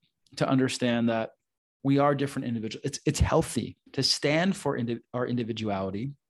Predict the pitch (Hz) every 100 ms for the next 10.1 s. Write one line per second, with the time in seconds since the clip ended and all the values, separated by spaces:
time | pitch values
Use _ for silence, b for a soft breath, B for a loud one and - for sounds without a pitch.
0 | _ - 135 139 135 131 123 - 139 135
1 | - - 113 - 143 170 160 117 107 101
2 | 104 104 92 92 101 - - 131 123 -
3 | - - 160 160 151 - - 123 110 117
4 | 123 _ - - 127 110 110 104 - _
5 | 123 - 139 143 143 151 147 - 120 120
6 | 113 - _ - 113 110 107 101 98 -
7 | - _ _ _ 123 156 123 - - 175
8 | 120 107 123 _ _ 156 123 165 175 214
9 | 202 185 147 120 127 104 151 165 110 123
10 | 139